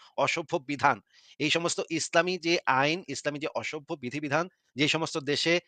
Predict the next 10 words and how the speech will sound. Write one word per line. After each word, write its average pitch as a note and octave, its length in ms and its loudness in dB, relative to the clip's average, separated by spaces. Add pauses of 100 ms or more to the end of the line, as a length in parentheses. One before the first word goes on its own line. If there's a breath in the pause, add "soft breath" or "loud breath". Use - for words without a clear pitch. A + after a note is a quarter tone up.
(140)
প্রচলিত G#3 380 0
আছে, D#3+ 320 4 (220)
সেই C#3+ 140 -2
দেশগুলো C#3+ 320 2
হচ্ছে D3 240 0
অসভ্য, D#3+ 580 2
ইতর, F3+ 480 2
বর্বর, D3+ 480 4
মধ্যযুগীয় F3 680 0
দেশ। D3 240 0